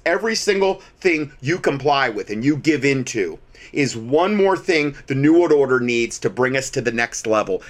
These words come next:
and the next step. That's why I've been saying that, and that's why I've been scre-, I mean, I was screaming about it since oh six.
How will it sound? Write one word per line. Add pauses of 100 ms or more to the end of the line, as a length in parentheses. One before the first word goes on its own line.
and
the
next
step. (100)
That's
why
I've
been
saying
that, (140)
and
that's
why
I've
been
scre-,
I
mean,
I
was
screaming
about
it
since
oh
six.